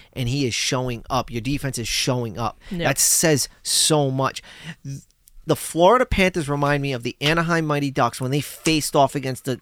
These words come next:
Speaker 1: the, uh, um, the Devils, and you had Jean-Sebastian Giguère in one net, and you had Mott Tambro during the other net, and you were talking about two, three overtime games where the games were two one, one nothing,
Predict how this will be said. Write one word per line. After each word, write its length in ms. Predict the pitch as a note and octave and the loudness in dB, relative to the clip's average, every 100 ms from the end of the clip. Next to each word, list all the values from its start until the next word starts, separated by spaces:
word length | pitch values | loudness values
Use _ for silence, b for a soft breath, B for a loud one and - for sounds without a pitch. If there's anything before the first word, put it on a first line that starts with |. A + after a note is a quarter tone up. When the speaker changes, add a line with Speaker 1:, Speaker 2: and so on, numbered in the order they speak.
| - - | -10 -6
Speaker 1:
the, 220 | C3+ C3 | -2 2
uh, 260 | B2 A#2 G#2+ - b b b b - | 4 2 0 -8 b b b b -4
um, 440 | C3 A#2+ G#2+ F#2 A#2 - - - | -2 0 -2 -8 -12 -14 -8 -6
the 80 | |
Devils, 540 | A2 D3+ C3+ G#2 F#2 - B | 2 4 4 2 -6 -12 B
and 100 | C3+ | -2
you 80 | C#3 | 0
had 160 | C3 A#2 | 0 0
Jean-Sebastian 800 | C#3+ D#3+ F#3 G#3 G3+ G3 G#3+ F3+ | 2 2 2 4 4 4 -2 0
Giguère 400 | F#3 F3+ F3 E3 | 2 4 4 4
in 140 | D3 | 0
one 260 | D#3+ D#3 C#3 | 2 2 2
net, 220 | A2 - B B | -4 -6 B B
and 100 | C#3 | 0
you 120 | D3+ | 2
had 200 | C3+ B2+ | 2 0
Mott 240 | C3 E3 - | 4 4 4
Tambro 440 | - F3 D#3+ D#3+ | 0 2 2 2
during 280 | D3 D3+ C#3 | 4 2 2
the 100 | C#3 | 0
other 160 | C3 B2 | 0 0
net, 260 | A2+ A2 B B | -4 -8 B B
and 80 | C3+ | 2
you 80 | E3+ | 4
were 80 | F3+ | 4
talking 320 | E3 E3 D3+ | 4 2 2
about 200 | C#3 A#2+ | -2 -2
two, 260 | - F#3+ F3+ | -2 0 -2
three 300 | - F3 E3 | -2 0 2
overtime 500 | D#3 D#3 - D3 C#3+ | 2 0 -2 -2 -2
games 300 | C#3 B2+ C3+ | -4 -4 -6
where 40 | |
the 60 | B2 | -6
games 300 | C3 C3+ A#2 | -4 -4 -4
were 220 | A2+ G#2 b b b | -6 -8 b b b
two 240 | - C#3+ | 0 2
one, 440 | C3+ B2+ A2 F#2 - b b | 2 0 -2 -4 -10 b b
one 380 | B2 B2+ C3 B2+ | -6 -2 0 2
nothing, 420 | B2 G#2+ - G2 | 2 0 -4 -10